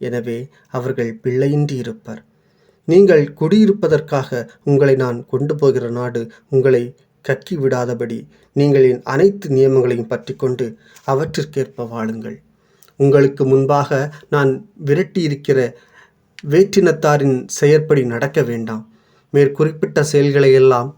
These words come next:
அவர்கள் செய்தார்கள். எனவே நான் அவர்களை வெறுத்தேன். அவர்களின் நாட்டை நீங்கள் உரிமையாக்கிக் கொள்வீர்கள் என்று கூறினேன். பாலும் தேனும் ஓடும் அந்த நாட்டை உங்களுக்கு உடைமையாக்கினேன்.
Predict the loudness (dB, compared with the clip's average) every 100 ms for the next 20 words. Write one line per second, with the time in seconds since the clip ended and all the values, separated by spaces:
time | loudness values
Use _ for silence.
0 | -6 -2 -2 -4 -4 -2 -2 -2 -4 -10
1 | -12 _ _ -4 0 0 -2 -6 -10 _
2 | -8 -8 -8 -8 -8 -6 -6 -6 -8 -8
3 | -10 -14 -14 -20 _ _ _ _ _ -4
4 | 0 4 6 6 6 2 -2 -2 0 0
5 | -2 -8 0 2 4 2 2 4 4 4
6 | 2 -4 -2 0 0 -2 -4 -8 -12 -12
7 | -12 -12 -14 -14 -20 _ _ _ -12 -6
8 | -4 -4 -4 -4 -2 -2 0 2 2 0
9 | -4 -4 -6 0 -2 0 -2 0 -2 -4
10 | -6 -4 -4 -6 -8 -10 -10 -12